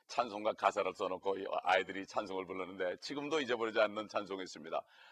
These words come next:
"누가 그 진주물 들어갈까? 훗날에, 훗날에. 누가 그 진주문 들어갈까? 니냐, 내냐? 네가 들어갈 것이냐, 내가 들어갈 것이냐?"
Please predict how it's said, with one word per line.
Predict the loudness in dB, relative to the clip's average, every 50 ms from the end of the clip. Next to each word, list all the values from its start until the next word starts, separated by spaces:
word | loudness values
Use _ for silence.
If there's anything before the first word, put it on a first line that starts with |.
| -18 -10
"누가 | -6 2 8 8 8 10
그 | 8 6 2
진주물 | 2 -2 -8 -6 -6 -6 -6 -4 -4 -6 -6
들어갈까? | -4 -2 0 2 2 2 0 0 0 0 0 0 -2 -4 -6 -8 -14 -20 _ _ _ _ _ -14
훗날에, | -8 -6 -4 -2 4 8 8 10 10 10 8 6 4 0 -2 -4
훗날에. | -8 -10 -10 -8 -8 -8 -8 -8 -10 -10 -12 -18 -20 _ _ _ _ _ _ _ _
누가 | -8 -2 4 8 8 8
그 | 8 8 4 4
진주문 | 2 0 -4 -6 -6 -6 -4 -4 -2 -2 -4 -4
들어갈까? | -4 -4 -4 -2 -2 -4 -6 -6 -8 -6 -6 -4 -6 -6 -8 -10 -14 -18 -18 -8
니냐, | -4 -2 0 4 8 10 10 12 12 10 8 6 4 0
내냐? | 0 0 0 2 2 0 0 -2 -8 _ _ -20 -20 _
네가 | -8 -4 0 4 6 6 6
들어갈 | 6 4 2 2 2
것이냐, | 2 -2 -6 -4 -2 -2 0
내가 | 4 4 6 6 6 4
들어갈 | 2 2 -2 -2 -2
것이냐?" | -4 -6 -6 -6 -10 -10